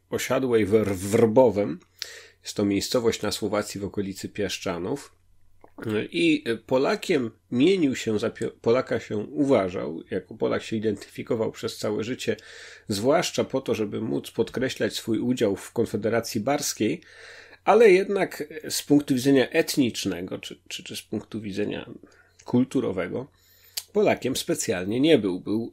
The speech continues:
e, e, Węgrem, nazywał się Maurycy Beniowski, mm, natomiast jako Polaka się przez całe życie kreował. No i,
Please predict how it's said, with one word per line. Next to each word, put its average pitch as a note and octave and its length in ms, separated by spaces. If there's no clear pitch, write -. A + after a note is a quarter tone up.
e, G2 140
e, A2+ 80
Węgrem, A2 800
nazywał F2+ 400
się - 160
Maurycy G2+ 600
Beniowski, A#2 760
mm, C3 540
natomiast B2 880
jako A2 400
Polaka F#2+ 380
się F#2+ 240
przez - 420
całe A#2 280
życie - 260
kreował. G2 440
No D4+ 120
i, F#3+ 260